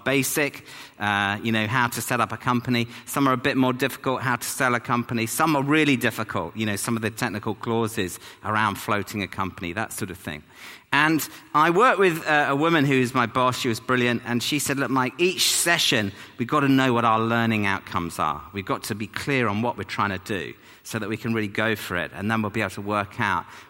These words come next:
whether what we've been done, what we've been doing is good or not." So what I want to ask is, what is the, if you like, the, the, the aim of Christian teaching?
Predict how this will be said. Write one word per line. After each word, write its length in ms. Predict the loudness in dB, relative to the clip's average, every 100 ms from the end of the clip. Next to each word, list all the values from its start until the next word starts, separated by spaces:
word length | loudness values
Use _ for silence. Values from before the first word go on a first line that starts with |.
| -6
whether 180 | -4
what 200 | -4 -6
we've 160 | -6 -6
been 180 | -4 -4
done, 400 | -2 -2 -2 -4
what 160 | -4 -2
we've 100 | -2
been 160 | -4 -2
doing 280 | 0 0
is 120 | -2 -4
good 240 | -4 -4
or 80 | -4
not." 320 | -8 -10 -16 -20 _ -20 -18 -8
So 220 | 0 2
what 160 | 4 4
I 80 |
want 320 | 6 4 4 2
to 220 | 4 4 6
ask 500 | 6 6 6 0 -4 -16 -10 0
is, 320 | 2 4 2
what 200 | 0 2
is 260 | 4 2 4
the, 360 | 6 6 4 -4 -20 -6
if 120 | 0
you 100 | 2
like, 280 | 4 4 4
the, 220 | 2 0 0
the, 160 | -4 -2
the 160 | -6 -4
aim 340 | 0 4 4 4
of 140 | 2
Christian 380 | 0 -2 -2 -4
teaching? 520 | -2 -4 -4 -8 -8